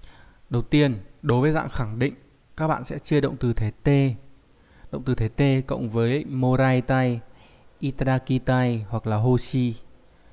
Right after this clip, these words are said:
nhá. Động từ thể T này chia sang moraitai, itadakitai và hoshi. Đối với dạng phủ định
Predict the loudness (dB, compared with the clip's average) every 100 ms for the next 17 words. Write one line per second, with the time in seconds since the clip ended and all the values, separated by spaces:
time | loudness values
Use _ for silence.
0 | -4 -2 -2 -4 -4 -2 -4 -4 0 0
1 | 2 -2 -4 -2 -2 -2 -4 -2 -2 0
2 | 0 -2 -2 -2 -4 -10 -20 -20 -16 -10
3 | -6 -2 -4 -2 -4 -2 -2 -2 0 0
4 | 0 0 -2 -2 -4 -18 _ -18 -8 0
5 | 4 4 0 -4 -2 2 0